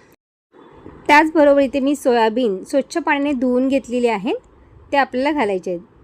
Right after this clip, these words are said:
तर हे मी सोयाबीन उकडून घेतलेले नाही आहेत, फक्त धुवून घ्यायचं आहे आपल्याला, नंतर याच्यामध्ये घालायचं आहे. आणि त्याचबरोबर इथे मी काजू घातलेले आहेत, सगळं मिक्स करून घ्यायचं आहे. आणि खरंच हा पुलाव इतका टेस्टी बनतो ना की काय सांगू तुम्हाला,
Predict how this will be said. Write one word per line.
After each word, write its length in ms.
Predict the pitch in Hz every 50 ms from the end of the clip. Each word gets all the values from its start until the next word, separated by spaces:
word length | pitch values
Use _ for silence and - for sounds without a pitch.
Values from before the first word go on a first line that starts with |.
| _
तर 60 | - 294
हे 200 | 294 277 302 320
मी 160 | 302 320 330
सोयाबीन 460 | 311 302 254 233 214 247 247 254 254
उकडून 340 | 254 233 - 277 269 320 320
घेतलेले 360 | 311 302 247 - 247 262 262
नाही 220 | 247 240 214 202 185
आहेत, 120 | 175 165 - _ -
फक्त 300 | 262 - _ _ - 320
धुवून 320 | 294 269 277 262 262 254
घ्यायचं 340 | 247 240 214 214 - - 220
आहे 180 | 196 185 214
आपल्याला, 340 | 202 190 208 202 202 226 294 453 - _ _ _ _ _ - _ -
नंतर 260 | 254 233 233 226 269
याच्यामध्ये 400 | 277 254 - 247 233 233 247 285
घालायचं 420 | 311 330 226 190 185 180 175 - 190
आहे. 200 | 175 175 175 175
आणि 240 | - - 233 226 240
त्याचबरोबर 380 | 233 277 294 277 285 311 285 294
इथे 120 | 247 294
मी 120 | 277 294
काजू 400 | 277 - 254 220 196 190 202 262
घातलेले 420 | 254 277 262 - 226 240 240 233 226
आहेत, 240 | 214 196 220 277 392 - - _ - _ - - -
सगळं 320 | - - 269 233 247 311 339
मिक्स 300 | 339 320 262 - - -
करून 280 | - 294 285 294 302
घ्यायचं 320 | 285 285 277 254 - - 247
आहे. 240 | 233 214 202 247 370 508 _ _ _ _ _ - - _ _ _ _ _ _ _ - - - - - - -
आणि 200 | 247 269 294 294 -
खरंच 440 | - 277 262 247 254 220 180 - - - -
हा 200 | - - 330 339
पुलाव 400 | 330 - 285 285 285 302 311 -
इतका 420 | 311 262 185 - - - 262 285
टेस्टी 400 | 277 294 320 285 - - - 285
बनतो 320 | 254 285 269 247 240 247
ना 120 | 233 240 247
की 140 | 240 - 294
काय 280 | 247 - 262 226 233 240
सांगू 260 | - 277 247 233 233
तुम्हाला, 380 | 214 233 202 202 190 180 185